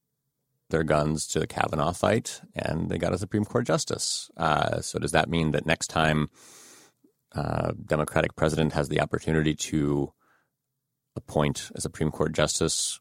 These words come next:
who is credibly accused of sexual assault, they're gonna just say, "Well, we gotta do this"?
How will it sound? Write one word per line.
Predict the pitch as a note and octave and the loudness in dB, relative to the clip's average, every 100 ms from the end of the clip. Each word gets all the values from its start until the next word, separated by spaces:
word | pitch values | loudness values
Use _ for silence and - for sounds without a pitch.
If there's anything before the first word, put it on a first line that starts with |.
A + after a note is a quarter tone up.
| _ | _
who | - D#2 D2 C#2 D2 D2 - _ _ _ _ _ _ _ _ _ | -4 0 0 0 -2 -2 -6 _ _ _ _ _ _ _ _ _
is | D#2+ C#2+ | -4 -4
credibly | - D2 D#2 D#2 | -2 -2 0 0
accused | C#2+ - D2 C#2+ | -2 -4 -4 -4
of | - | -6
sexual | - D2 - D#2 | -4 -4 -2 -4
assault, | D#2 D#2 D#2+ - | 0 2 2 0
they're | D#2 | -2
gonna | D#2 | 0
just | D2 D2 - - _ _ _ _ _ _ _ _ _ _ _ _ _ _ _ - | 0 -2 -6 -12 _ _ _ _ _ _ _ _ _ _ _ _ _ _ _ -10
say, | - D#2 C#2+ C#2+ C#2+ _ _ | -4 0 2 2 -2 _ _
"Well, | D2+ D2 E2+ - _ _ _ | 0 2 0 -4 _ _ _
we | - | -4
gotta | D2+ D2+ | 2 2
do | D2+ | 4
this"? | E2+ G#2+ C3 - | 4 4 2 -4